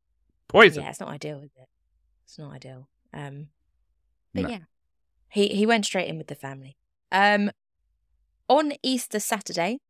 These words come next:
Speaker 2: twenty-first of April, nineteen sixty-two, so at this point he's fifteen, um, Young's stepmother died. Her death was attributed to a prolapsed cervical disc, which made me
Speaker 1: Ow.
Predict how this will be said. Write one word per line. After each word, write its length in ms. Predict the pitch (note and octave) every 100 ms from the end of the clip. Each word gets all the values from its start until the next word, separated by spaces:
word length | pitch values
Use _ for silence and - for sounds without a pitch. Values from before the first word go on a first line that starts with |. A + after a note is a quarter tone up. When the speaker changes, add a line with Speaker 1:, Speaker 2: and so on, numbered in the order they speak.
| _ _
Speaker 2:
twenty-first 560 | - G#3 F#3+ F#3+ E3+ E3
of 60 | E3+
April, 300 | D#3 - F3+
nineteen 420 | E3+ D#3+ E3 D3+
sixty-two, 600 | D3 - - C#3+ C#3+ D3 G#3+ _ _ _ _ -
so 160 | E3
at 160 | D3 D3+
this 120 | D3+
point 220 | - D3+
he's 200 | C#3+ D3
fifteen, 460 | - C#3+ - D3 F#3 _ _ _ _ _ _ -
um, 280 | F3 E3+ F3 - _ _ _ _ _ _
Young's 400 | F#3+ G#3 G3+ G#3
stepmother 440 | - D4 E3+ D#3 F3+
died. 380 | F3 D3+ D3 - _ _ _ _ _ _ _ _ _ -
Her 120 | G#3
death 260 | A3+ B3+ -
was 140 | A#3
attributed 480 | A3 G#3+ G#3 G3+ F#3+ -
to 160 | - F3+
a 160 | - E3+ -
prolapsed 640 | - G#3 G#3 G3+ - - -
cervical 520 | - F3+ E3+ E3+ -
disc, 420 | D#3 F3 A3 - - _ _ _ -
which 440 | - - - - _ _ _ _ _ _ _ _ _
made 320 | G3 E3+ E3+
me 260 | - D#3+ D#3+
Speaker 1:
Ow. 120 | -